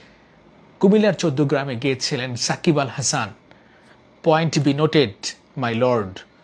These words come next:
আপনারা যারা আছেন, প্রত্যেকেই তো একজন বিচারক,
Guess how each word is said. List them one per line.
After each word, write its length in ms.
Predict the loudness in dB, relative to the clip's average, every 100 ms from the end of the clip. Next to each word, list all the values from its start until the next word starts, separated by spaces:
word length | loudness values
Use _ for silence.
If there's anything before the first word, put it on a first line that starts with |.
| _ -10
আপনারা 280 | -4 -2
যারা 220 | 0 0 -2
আছেন, 380 | -4 -6 -6 -12 -20 -20 _
প্রত্যেকেই 460 | 0 2 0 0 0
তো 280 | -2 -4 -6 _ _ _ _ _ _ _ _ _ _ _ -20 -20 -20 -20 -20 -20 -20 -10 -4
একজন 320 | 0 2 2
বিচারক, 600 | 2 2 0 -4 -16